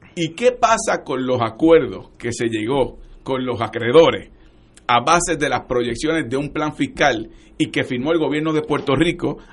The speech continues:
aprobado por la Junta de Control Fiscal y aprobado por la juez?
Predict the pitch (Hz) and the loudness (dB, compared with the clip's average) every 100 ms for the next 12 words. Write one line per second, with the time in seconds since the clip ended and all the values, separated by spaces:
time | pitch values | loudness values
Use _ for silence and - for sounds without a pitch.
0 | - 113 123 107 131 147 143 139 131 143 | -4 -2 -2 -2 0 -2 -2 -2 -2 0
1 | 139 135 139 139 135 135 - 135 131 117 | 0 0 -4 -4 -6 -6 -2 -2 -2 0
2 | 123 135 135 156 165 151 | 0 0 0 -2 -2 -4